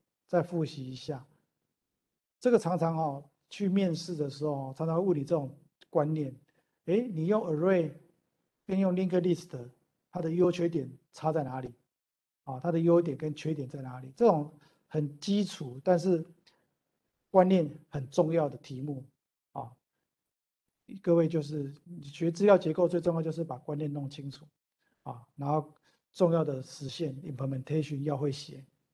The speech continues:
啊，那这样你，你的那个能力，基本能力就会建构起来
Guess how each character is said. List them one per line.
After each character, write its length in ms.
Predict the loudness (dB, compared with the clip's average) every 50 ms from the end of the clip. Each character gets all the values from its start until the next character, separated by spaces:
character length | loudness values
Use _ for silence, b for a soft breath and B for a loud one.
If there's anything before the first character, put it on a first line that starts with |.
| _ _ _ _
啊， 240 | -14 -12 -12 -14 -18 _ _ _ _ _ _
那 100 | -6 0
这 120 | 2 2
样 120 | 2 2 2
你， 160 | -2 -4 -6 -8
你 140 | -8 -8 -8
的 320 | -6 -6 -6 -6 -6 -8 -12 _ _ _ _ _ _ _ _ _ _ _ _
那 80 | -6 -4
个 100 | -2 0
能 220 | 0 0 2 0
力， 260 | 2 2 0 0 -2 -6 -12 _ _ _
基 120 | _ 0 2
本 180 | 2 2 0
能 100 | -2 -2
力 140 | -2 -2 -2
就 160 | 0 0 0
会 180 | 2 2 0 -2 -4 _ _ _
建 180 | 0 2 2 2
构 200 | 2 0 0 0
起 220 | -4 -8 -12 -12
来 200 | -12 -14 -14 -16